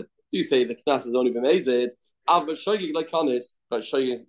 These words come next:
no Knas. A Dilma Filo Shoigig na Kanis. Or you give a Knas even Shoigig, that's a new Shaila.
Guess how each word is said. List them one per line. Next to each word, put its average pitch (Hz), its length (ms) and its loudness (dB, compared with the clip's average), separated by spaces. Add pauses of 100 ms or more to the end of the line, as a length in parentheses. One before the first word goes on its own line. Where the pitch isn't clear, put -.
no 120 140 0
Knas. 156 420 0
A 101 60 -8
Dilma 156 360 2
Filo 143 220 0
Shoigig 143 440 0
na 123 140 -2
Kanis. 110 420 -8 (340)
Or 147 120 8
you 151 60 8
give 151 100 4
a 147 60 2
Knas 165 280 0
even 165 180 0
Shoigig, 180 360 2 (140)
that's 202 160 2
a 196 40 -10
new 214 80 0
Shaila. 151 320 -4